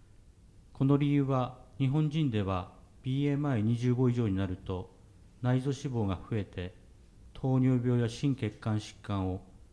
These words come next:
発病するリスクが高くなるためです。肥満患者では、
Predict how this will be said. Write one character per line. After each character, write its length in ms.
発 340
病 140
す 140
る 100
リ 100
ス 120
ク 100
が 120
高 220
く 120
な 100
る 80
た 140
め 100
で 100
す。 160
肥 180
満 220
患 180
者 120
で 120
は、 340